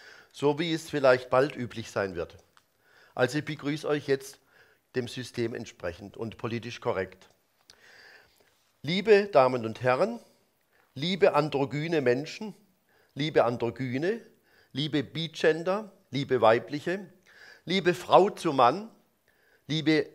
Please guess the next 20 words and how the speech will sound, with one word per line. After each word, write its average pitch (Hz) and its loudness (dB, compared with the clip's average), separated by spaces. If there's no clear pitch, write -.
Gender 147 0
oder 98 -2
Gender 123 0
variabel, 117 4
liebe 139 -2
Gender 117 0
queer, 127 0
liebe 180 -2
Inter-, 156 -4
liebe 160 -6
Intersexuelle, 131 -4
liebe 180 2
Mann 151 4
zu 139 -8
Frau, 135 0
liebe 175 -2
Weder 127 2
noch, 127 0
liebe 175 2
Geschlechtslose 165 0